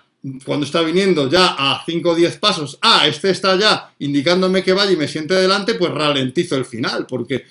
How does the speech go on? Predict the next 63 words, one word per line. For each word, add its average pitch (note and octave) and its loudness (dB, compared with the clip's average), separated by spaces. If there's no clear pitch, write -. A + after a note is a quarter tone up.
porque C3+ -4
tengo D#3+ -2
que E3 2
ajustar D#3+ -2
la D#3+ -2
posición F3+ -4
y A3 -4
no D#3+ -4
tiene C#3+ -2
sentido C#3+ -2
el, D#3 0
el C3 -2
ir D3 0
a, D3+ -6
el C#3 -2
ir D#3 2
como D3 2
una C#3+ 2
moto, B2 -6
¿no? D3 -10
¿Vale? F3+ -4
Y B3 0
después, B3+ 0
bueno, D3+ -2
en, C#3 -2
en C#3 -2
el C#3 -2
envío C#3 0
hacia D3+ -2
adelante D3+ 0
igual, C3 2
o G#2+ -10
sea, - -6
el B2+ -4
perro, C#3+ 2
pues, C3 -4
yo C#3 -2
le C3+ -4
digo D3 2
que D3+ 0
se D#3+ 0
tumbe G#3 2
y D3 2
sigue E3 4
corriendo, F#3 2
eh, D3+ 0
muchas D3 0
veces F3+ 0
a D#3+ 2
ver F3 2
si - 4
ve F#3 4
si F#3 0
está F3 -2
su F3 -2
pelota, F#3+ 2
sigue F3+ 0
corriendo F#3+ 0
y - 2
luego F3 2
se D#3+ -4
tumba, A2+ -10
¿no? C#3+ -12